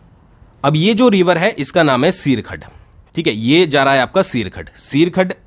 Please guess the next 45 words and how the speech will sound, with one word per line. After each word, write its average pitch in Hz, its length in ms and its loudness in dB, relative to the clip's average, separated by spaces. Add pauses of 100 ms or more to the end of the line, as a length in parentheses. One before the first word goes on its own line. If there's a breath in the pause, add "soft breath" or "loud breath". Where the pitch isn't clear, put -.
(100)
आपने 127 240 0
पढ़ा 139 200 0
होगा, 143 300 -2
सतलुज 127 400 -4
खड 131 180 -6
का 131 160 0
सहायक, 120 380 -2 (260)
मतलब 127 220 0
सतलुज 131 360 0
नदी 127 200 0
का 131 120 2
सहायक 113 300 -2
खड 113 160 -6
है। 143 100 -8 (600 loud breath)
तो 151 60 0
ये 170 180 2
जो 220 120 2
आपकी 214 240 0
झंझियार 160 500 0
धार 135 240 -2
है 127 200 -8
जिसके 127 260 -4
बारे 131 200 0
में 139 80 0
हम 147 100 0
पढ़ 117 220 -2
रहे 123 160 0
हैं, 123 180 -4
ठीक 156 180 -6
है, 123 100 -6 (100)
इसको 202 340 0
जो 180 120 -2
है 156 120 0
वो 202 160 0
सीरखड 156 720 -2
दो 156 240 0
भागों 113 320 -2
में 160 160 0
डिवाइड 123 320 0
करता 87 380 -8
है, 117 220 -2 (260)
ये 117 140 -2
चीज़ 160 240 -2
याद 117 200 0
रखिएगा। 113 440 -2